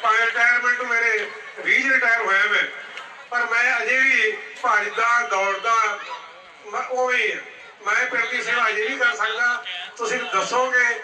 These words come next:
ਮੈਂ ਉਹਨੇ ਦਿਨ ਆ ਜਾਇਆ ਕਰੂੰਗਾ। ਆ, ਪ-, ਪ੍ਰਧਾਨ ਸਾਹਿਬ ਜੋ ਹੈਗੇ ਨੇ, ਅਹ, ਕਲੱਬ ਦੇ, ਇਹ ਵੀ ਰਿਟਾਇਰਡ ਨੇ। ਇਹ ਕਹਿੰਦੇ ਵਾਲੀਬਾਲ ਮੈਂ ਖਿਡਾਉਂਦਾ ਹੈ, ਕਬੱਡੀ ਮੈਂ ਖਿਡਾ ਲਿਆ ਕਰੂੰਗਾ ਤੇ ਤੁਹਾਡੇ ਪਿੰਡ ਦਾ ਸਹਿਯੋਗ ਇੰਨਾ ਵਧੀਆ ਕੌਣੀ ਦਾ, ਮੈਨੂੰ ਪਤਾ ਵੀ ਕੌਣੀ ਦਾ ਦਾ ਪਿੰਡ ਹੀ ਨਹੀਂ ਕੋਈ,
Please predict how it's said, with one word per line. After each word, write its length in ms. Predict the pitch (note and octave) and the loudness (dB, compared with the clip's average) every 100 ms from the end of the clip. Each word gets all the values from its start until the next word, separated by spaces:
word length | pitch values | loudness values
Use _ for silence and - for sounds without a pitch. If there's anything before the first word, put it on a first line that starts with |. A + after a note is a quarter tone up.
| - - | -10 -6
ਮੈਂ 60 | G#3+ | 0
ਉਹਨੇ 240 | A#3 B3 | 0 2
ਦਿਨ 120 | B3 B3+ | 2 2
ਆ 160 | G3+ | 2
ਜਾਇਆ 180 | F#3 G#3+ | 0 -2
ਕਰੂੰਗਾ। 560 | A#3 B3 B3+ A3+ G#3 - - - - - | -2 -2 0 0 -2 -6 -14 -18 -12 -4
ਆ, 300 | - G3+ G3+ | 0 2 0
ਪ-, 340 | - - G#3 | -4 -8 -6
ਪ੍ਰਧਾਨ 440 | G3 A3 A3 G3 - | -4 -2 0 0 0
ਸਾਹਿਬ 280 | - A#3+ | 0 0
ਜੋ 200 | A#3 A#3 | 0 0
ਹੈਗੇ 200 | G#3 G#3+ | 0 0
ਨੇ, 320 | A3 A3 G#3+ G#3+ | 0 0 2 0
ਅਹ, 560 | F#3+ F3 E3 - - - | -2 -4 -6 -10 -14 -6
ਕਲੱਬ 320 | F#3+ - - | -4 -2 -2
ਦੇ, 240 | C#3 - - - - - - - C4 | -2 -2 -6 -16 -20 -14 -6 -2 0
ਇਹ 120 | A#3+ | 0
ਵੀ 80 | C#4 | 0
ਰਿਟਾਇਰਡ 380 | C4 B3 A#3+ A#3+ | 2 2 0 2
ਨੇ। 200 | B3 A#3+ - - - | 0 0 -4 -16 -8
ਇਹ 140 | A#3+ B3+ | -2 0
ਕਹਿੰਦੇ 200 | B3+ B3 | 0 0
ਵਾਲੀਬਾਲ 480 | G3 G3+ G#3+ A#3 - | 0 0 0 0 0
ਮੈਂ 180 | F#3+ | 0
ਖਿਡਾਉਂਦਾ 420 | - A#3+ B3 B3 B3+ | 0 0 0 2 2
ਹੈ, 120 | B3+ | 0
ਕਬੱਡੀ 420 | B3 A3+ A3 A#3+ | -2 -4 0 4
ਮੈਂ 240 | - G3 | 8 10
ਖਿਡਾ 200 | - A3+ | 10 8
ਲਿਆ 140 | A3+ A#3 | 8 6
ਕਰੂੰਗਾ 540 | A#3+ B3+ B3+ A#3 A3 - - - - | -2 -2 0 -2 -2 -8 -18 -18 -6
ਤੇ 120 | B3+ | -4
ਤੁਹਾਡੇ 420 | B3+ - G#3+ A#3+ | -2 -2 -2 -2
ਪਿੰਡ 180 | B3+ B3 | -2 -2
ਦਾ 180 | B3+ B3 | 0 -2
ਸਹਿਯੋਗ 420 | G#3 G3+ A3 B3 | -2 -2 -2 0
ਇੰਨਾ 280 | B3 B3+ C4 | -2 0 -2
ਵਧੀਆ 240 | B3 C#4 | -2 -2
ਕੌਣੀ 300 | C#4 B3+ A#3+ | -2 -2 -2
ਦਾ, 160 | B3 C4+ | -2 -4
ਮੈਨੂੰ 260 | B3 B3 | -2 -2
ਪਤਾ 220 | B3+ B3+ C4 | -2 0 0
ਵੀ 200 | C#4 C#4 | -2 -2
ਕੌਣੀ 480 | - A#3+ B3 B3+ | 0 2 2 0
ਦਾ 200 | C4+ C4 | 2 2
ਦਾ 160 | B3 B3+ | 2 2
ਪਿੰਡ 300 | B3 B3 A#3 | 2 2 4
ਹੀ 100 | A#3 | 4
ਨਹੀਂ 120 | G#3+ | 4
ਕੋਈ, 280 | G3+ D#3+ C3+ | 2 -2 -4